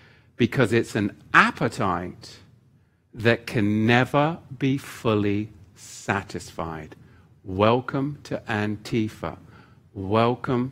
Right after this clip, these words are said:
to Black Lives Matter. It is fueled by discontentment and a perception of, "They have it all, I don't have it." "I want it,"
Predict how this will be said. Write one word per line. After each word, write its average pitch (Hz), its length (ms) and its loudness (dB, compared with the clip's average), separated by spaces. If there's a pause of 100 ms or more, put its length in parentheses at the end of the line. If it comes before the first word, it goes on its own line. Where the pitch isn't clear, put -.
to 143 100 -6
Black 104 380 -2
Lives 92 400 -4
Matter. 90 460 -8 (560)
It 110 260 0
is 101 220 -2
fueled 131 1160 6 (1120)
by 113 180 6
discontentment 127 1200 2 (1400)
and 131 480 6
a 120 100 0
perception - 1300 0
of, 110 320 4 (360)
"They 160 440 6
have 208 400 4
it 151 160 2
all, 120 480 4 (600)
I 233 300 6
don't 151 320 6
have 233 420 0
it." 92 220 0 (440)
"I 254 300 8
want 247 580 4
it," 139 320 4